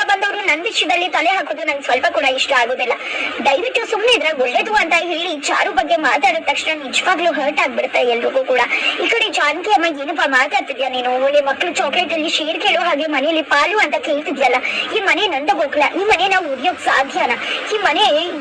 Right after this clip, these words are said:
ಎಂತ ಸಂಸ್ಕಾರವಂತರ ಮನೆ, ನಿಮ್ಮಪ್ಪ ಏನಾದ್ರು ಇದ್ದಿದ್ರೆ ಎಷ್ಟು ಆಘಾತ ಆಗ್ತಿತ್ತು, ನಿಮ್ಮಪ್ಪ ಇಲ್ದಿರೋ ಸಮಯದಲ್ಲಿ ಇಂಥ ಮಾತುಗಳನ್ನ ಆಡ್ತಿದ್ಯಲ್ಲ, ಎಷ್ಟು ಸರಿ ನಿಂದು?" ಅಂತ ಕೇಳ್ತಿದ್ರೆ, "ಈಗೇನು ಅಪ್ಪ ಬಂದ್ಮೇಲೆ ಕೇಳ್ಬೇಕಾ? ಸರಿ ಆಯ್ತು ಬಿಡಿ" ಅಂತ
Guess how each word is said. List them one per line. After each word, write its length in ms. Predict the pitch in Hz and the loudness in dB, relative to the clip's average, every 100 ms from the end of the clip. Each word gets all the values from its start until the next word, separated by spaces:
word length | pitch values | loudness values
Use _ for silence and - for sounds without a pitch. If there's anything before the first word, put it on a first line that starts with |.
| 269 | -2
ಎಂತ 200 | 349 427 466 381 | -2 2 0 0
ಸಂಸ್ಕಾರವಂತರ 800 | 330 330 - 415 349 302 285 330 | -2 -2 2 4 4 0 -4 -4
ಮನೆ, 220 | 277 262 | -2 -2
ನಿಮ್ಮಪ್ಪ 680 | 262 - - 415 294 - 466 453 | -4 -6 -4 0 2 2 2 4
ಏನಾದ್ರು 360 | 349 339 339 302 | 4 2 0 0
ಇದ್ದಿದ್ರೆ 440 | 359 311 330 294 | 0 0 -2 -2
ಎಷ್ಟು 200 | 294 427 | 0 2
ಆಘಾತ 360 | 277 285 302 294 | 2 2 0 0
ಆಗ್ತಿತ್ತು, 500 | 269 330 294 - 339 | -2 -2 -4 -4 -2
ನಿಮ್ಮಪ್ಪ 320 | 359 - 440 415 | -2 0 2 2
ಇಲ್ದಿರೋ 300 | 339 392 359 | 2 0 0
ಸಮಯದಲ್ಲಿ 520 | 320 294 359 349 339 | 0 -2 2 2 0
ಇಂಥ 220 | 320 320 453 | -4 0 2
ಮಾತುಗಳನ್ನ 420 | 392 302 330 302 294 | 2 2 2 2 2
ಆಡ್ತಿದ್ಯಲ್ಲ, 480 | 262 269 311 269 269 285 - - 349 | 2 -2 -2 -2 -2 -4 -6 -4 0
ಎಷ್ಟು 360 | 415 - 508 - | 0 2 0 2
ಸರಿ 260 | 320 370 | 2 2
ನಿಂದು?" 280 | 359 294 269 254 - - | -2 0 0 -2 -6 -2
ಅಂತ 140 | 320 370 | 0 0
ಕೇಳ್ತಿದ್ರೆ, 760 | - 339 392 415 311 330 311 | 0 0 2 2 2 2 0
"ಈಗೇನು 300 | 285 285 285 | 2 4 4
ಅಪ್ಪ 340 | 277 285 277 320 | 2 0 2 2
ಬಂದ್ಮೇಲೆ 300 | 330 294 285 | 0 -2 -2
ಕೇಳ್ಬೇಕಾ? 540 | 277 262 254 - 233 | 0 2 2 2 0
ಸರಿ 260 | - 370 381 | 0 -2 2
ಆಯ್ತು 300 | 392 359 440 | 2 2 2
ಬಿಡಿ" 240 | 339 359 | 2 4
ಅಂತ 180 | 392 330 | 2 2